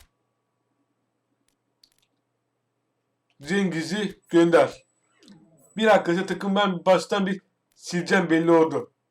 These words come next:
Barnes. Bay bay. Takımı inat edeni affetmem. Mbappe.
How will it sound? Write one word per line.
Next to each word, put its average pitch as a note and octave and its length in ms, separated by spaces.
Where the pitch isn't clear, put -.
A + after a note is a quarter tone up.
Barnes. F3+ 680
Bay E3+ 280
bay. C3+ 220
Takımı G3+ 400
inat G3+ 380
edeni E3+ 360
affetmem. E3 480
Mbappe. E3+ 680